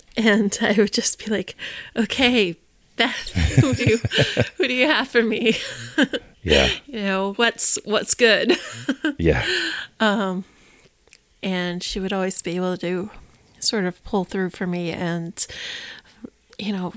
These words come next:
Speaker 1: find something really interesting, really, you know,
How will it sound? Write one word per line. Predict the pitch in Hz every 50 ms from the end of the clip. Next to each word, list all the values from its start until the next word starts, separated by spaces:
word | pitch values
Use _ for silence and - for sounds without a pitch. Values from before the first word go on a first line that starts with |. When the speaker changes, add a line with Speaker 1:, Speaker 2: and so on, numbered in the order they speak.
| - - _ _ - - -
Speaker 1:
find | - - - 233 220 220 220 214 -
something | - - - 233 202 196 202 190 - 220 196 190 196 196 - -
really | 202 180 180 208 220 226 220 214 208
interesting, | - - 190 190 190 - - 190 180 175 - - - - 190 180 185 190 190 196 185 202 - - _ -
really, | 226 165 180 190 190 185 190 190 185 185 180 175 185 214 - - - -
you | - 202 175
know, | 175 170 160 175 294